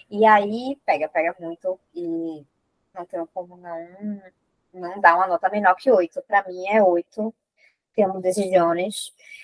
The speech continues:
Se um dia tiver alguma reparação histórica, vou tá aí.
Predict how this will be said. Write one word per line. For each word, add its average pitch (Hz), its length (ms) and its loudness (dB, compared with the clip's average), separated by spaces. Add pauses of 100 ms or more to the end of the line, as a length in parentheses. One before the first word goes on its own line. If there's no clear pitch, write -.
Se - 180 4
um 277 100 10
dia 233 160 6
tiver 214 200 6
alguma 202 240 8
reparação 190 560 4
histórica, 185 720 -4 (300)
vou 185 120 -6
tá 202 180 0
aí. 196 280 -10